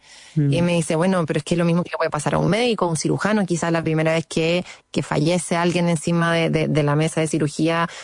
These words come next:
Speaker 2: puede que le choque mucho, pero la vez número cien ya probablemente no va a ser tanto y tú tienes que protegerte también por, por estas realidades a las que estás expuesta constantemente".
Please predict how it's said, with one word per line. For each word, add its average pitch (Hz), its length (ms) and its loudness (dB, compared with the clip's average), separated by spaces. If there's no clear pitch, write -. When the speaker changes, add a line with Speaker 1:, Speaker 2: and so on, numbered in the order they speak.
Speaker 2:
puede 175 160 0
que 156 100 -2
le 156 200 0
choque 165 260 -2
mucho, 220 320 0
pero 147 140 0
la 143 140 2
vez 165 160 2
número 170 340 2
cien 175 460 0
ya 165 180 0
probablemente 175 560 0
no 175 100 2
va 180 60 2
a 175 40 0
ser - 180 -4
tanto 277 300 0
y 160 40 -2
tú 156 100 -4
tienes 175 200 0
que - 80 0
protegerte 165 420 -4
también 175 340 0
por, 190 300 -2
por 170 100 0
estas 185 180 -2
realidades 165 380 2
a 180 40 2
las 165 120 2
que - 80 -4
estás 175 240 -2
expuesta 180 460 -2
constantemente". 170 800 -2